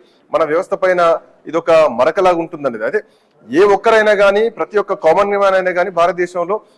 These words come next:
ఆఖరికి న్యాయ వ్యవస్థ ఉంది, న్యాయ వ్యవస్థలో న్యాయంతో మేము కోర్టులోనే తేల్చుకుంటాం, న్యాయ వ్యవస్థ పైన మన, మాకు నమ్మకం ఉంది అని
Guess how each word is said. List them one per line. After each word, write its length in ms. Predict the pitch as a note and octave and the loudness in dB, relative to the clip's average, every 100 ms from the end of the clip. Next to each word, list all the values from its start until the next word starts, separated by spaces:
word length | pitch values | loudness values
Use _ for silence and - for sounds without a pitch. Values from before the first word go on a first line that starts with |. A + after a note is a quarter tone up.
| _ B2 | _ 0
ఆఖరికి 340 | F3+ G#3 G3 | 2 0 -4
న్యాయ 280 | E3 D3+ F#3 | -2 0 2
వ్యవస్థ 340 | G3+ G3+ G3+ | 2 0 -2
ఉంది, 200 | F#3+ G#3 | -4 -2
న్యాయ 180 | G3+ F3 | 0 2
వ్యవస్థలో 480 | G3+ G3 G3+ F#3+ F#3+ | 2 0 -2 -2 -2
న్యాయంతో 460 | D#3 D#3+ F#3+ G3 F#3+ F#3+ | 0 2 2 0 -4 -4
మేము 160 | E3+ E3 | -8 -8
కోర్టులోనే 480 | - F#3+ G3+ G3+ G3 | -2 -2 0 0 0
తేల్చుకుంటాం, 600 | F#3 F#3 - F3+ G3 - - _ _ | -2 -2 -6 -2 0 -2 -10 _ _
న్యాయ 220 | - D#3 G#3 | 0 2 2
వ్యవస్థ 260 | G#3+ G3+ | 0 -4
పైన 160 | G3 G3+ | -4 -2
మన, 240 | F#3+ F#3 | 0 -2
మాకు 260 | E3 E3+ - | 0 -4 0
నమ్మకం 380 | D3+ G#3+ A#3 G#3+ | 0 0 2 0
ఉంది 200 | G3+ G3+ | 2 0
అని 280 | G3 F#3+ | 2 -2